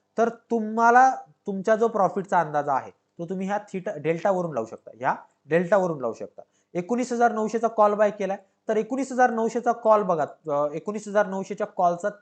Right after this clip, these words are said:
theta बघा, सॉरी डेल्टा बघा, ठीक आहे. कुठे मिळेल तो तुम्हाला?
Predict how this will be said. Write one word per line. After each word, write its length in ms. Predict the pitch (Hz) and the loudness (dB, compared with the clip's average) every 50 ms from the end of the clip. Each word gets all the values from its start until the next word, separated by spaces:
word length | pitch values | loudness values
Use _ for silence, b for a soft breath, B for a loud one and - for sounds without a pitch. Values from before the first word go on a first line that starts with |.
| _ - | _ -10
theta 240 | 220 220 247 233 | -6 0 0 0
बघा, 320 | 185 160 143 123 113 113 117 | 2 0 -2 -4 -6 -8 -6
सॉरी 240 | - 175 156 135 117 _ _ _ _ 147 | -6 -4 -4 -6 -8 _ _ _ _ -8
डेल्टा 320 | 147 175 196 202 208 214 | -4 -4 -2 0 0 0
बघा, 180 | 170 143 113 104 - _ _ _ - | 0 -2 -4 -6 -10 _ _ _ -12
ठीक 140 | 226 226 160 | -10 -8 -8
आहे. 100 | 135 - - _ _ _ _ | -10 -10 -12 _ _ _ _
कुठे 160 | - 226 247 254 | -4 -2 0 0
मिळेल 300 | 233 233 220 220 208 220 | 2 2 0 0 0 -4
तो 60 | 202 | -6
तुम्हाला? 340 | - 196 180 175 170 185 | -6 -4 -4 -2 -4 -4